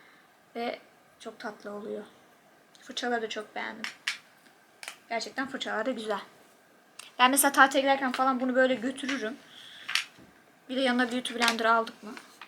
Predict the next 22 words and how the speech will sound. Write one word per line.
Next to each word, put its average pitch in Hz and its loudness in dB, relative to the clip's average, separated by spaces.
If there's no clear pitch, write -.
Her - 8
şeyimi 240 4
bununla 233 -2
kullanırım 220 -4
yani. 196 -4
Aynası 220 2
da - -10
var. - -6
Yarım 330 6
saattir 359 6
niye 320 0
uğraşıyorsam 302 2
bak 226 2
ayna 233 4
burada 226 -8
bak. 254 -8
Ne - -20
kadar 214 -6
güzel. 233 -12
Güzel 240 -4
oldu, 226 -8
beğendim. 214 -8